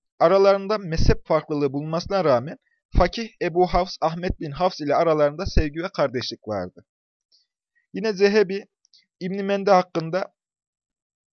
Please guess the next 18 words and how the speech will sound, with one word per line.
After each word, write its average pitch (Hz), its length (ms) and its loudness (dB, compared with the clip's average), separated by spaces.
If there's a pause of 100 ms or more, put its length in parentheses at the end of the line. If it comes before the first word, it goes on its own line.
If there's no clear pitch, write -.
(140)
e, 139 200 -6
İbn-i 165 240 -8
Mende 180 240 -2
hakkındaki 165 420 -4
sözlerini 165 400 -4
reddeden 160 520 -2
ilim 160 220 -4
ehliliğinden 156 680 -4
bazısını 165 540 0
Ebu 156 220 -6
Nuaym 165 300 -4
el-İsfahani 165 1000 -2
hakkındaki 139 760 -4
görüşlerine 147 680 -4 (600)
dair 143 200 2
şu 175 300 -8
nakilde 143 600 -2
bulunuyor: 113 360 -6